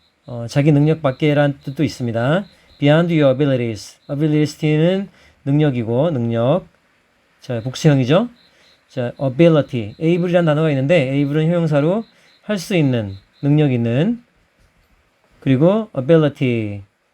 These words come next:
A B I L I T Y. 자, 이 명사로 능력입니다. 능력.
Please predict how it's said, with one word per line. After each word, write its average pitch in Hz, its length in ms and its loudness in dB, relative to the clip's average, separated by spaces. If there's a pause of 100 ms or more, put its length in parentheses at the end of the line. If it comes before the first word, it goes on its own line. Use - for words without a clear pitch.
(240)
A 135 160 -4
B 139 160 2
I 135 440 0
L 131 200 -2
I 131 340 0
T 160 200 -4
Y. 113 420 -2 (420)
자, 131 140 -4
이 127 80 -2
명사로 135 400 0
능력입니다. 131 680 0
능력. 143 480 -2